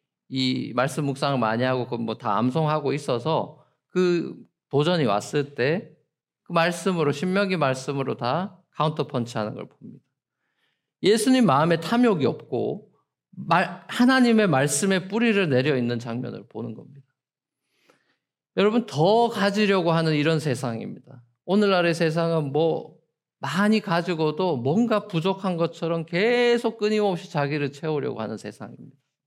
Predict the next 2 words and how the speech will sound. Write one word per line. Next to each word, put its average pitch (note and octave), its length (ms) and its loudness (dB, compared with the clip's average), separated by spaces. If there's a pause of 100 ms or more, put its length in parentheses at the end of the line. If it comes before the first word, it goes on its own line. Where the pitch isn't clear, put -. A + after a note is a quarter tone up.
(1400)
여러분, F#3+ 260 0
탐욕은 G3 840 0